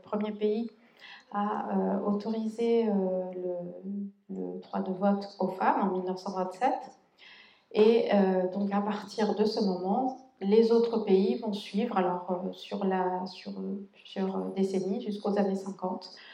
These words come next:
Mais donc, on voit, euh, quand même, euh, là aussi, euh, une, hein, euh, disons, euh, une temporalité assez, euh, proche de celle de l'Europe.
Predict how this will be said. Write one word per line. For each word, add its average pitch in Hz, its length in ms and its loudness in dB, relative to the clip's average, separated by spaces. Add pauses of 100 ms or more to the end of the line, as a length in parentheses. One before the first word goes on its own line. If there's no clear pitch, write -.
(180)
Mais 196 60 0
donc, 202 220 2
on 202 100 8
voit, 214 560 4
euh, 175 400 0 (100)
quand 196 120 -2
même, 196 440 0
euh, 180 200 -2
là 196 400 2
aussi, 214 400 -6 (160)
euh, 180 360 2
une, 180 220 -8 (1200)
hein, 196 320 0
euh, 180 40 0 (960)
disons, 185 920 -6
euh, - 220 -14
une - 80 -14
temporalité 214 720 2
assez, 226 520 2
euh, 185 200 2
proche - 640 -2 (160)
de 196 40 -6
celle 202 440 -2 (160)
de 190 80 -8
l'Europe. 185 260 -10